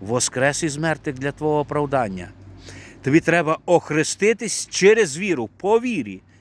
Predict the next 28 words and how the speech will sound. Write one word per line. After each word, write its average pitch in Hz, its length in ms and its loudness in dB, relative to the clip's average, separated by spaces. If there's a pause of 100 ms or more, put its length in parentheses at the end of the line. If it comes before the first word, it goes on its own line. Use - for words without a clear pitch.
(120)
так, 147 240 -2
як 220 160 -2
написано 226 800 -2
є, 98 140 -8
так, 170 280 -4
як 196 180 -8
Ісус 226 460 -2
каже. 98 320 -6 (240)
Не 233 140 2
так, 277 160 2
як 262 120 0
твої 277 280 -4
передання, 269 720 2
а 139 180 -4
як 220 320 -2
Ісус 208 500 0
каже, 180 380 0
зроби. 170 640 -2 (1800)
Охрестись 220 680 4
по 226 240 2
вірі. 185 560 -6 (840)
Найди 180 420 2
таку 202 380 0
общину, 202 680 -4
церкву, 196 560 -2
де 190 120 -2
так 185 220 -4
роблять. 131 460 -2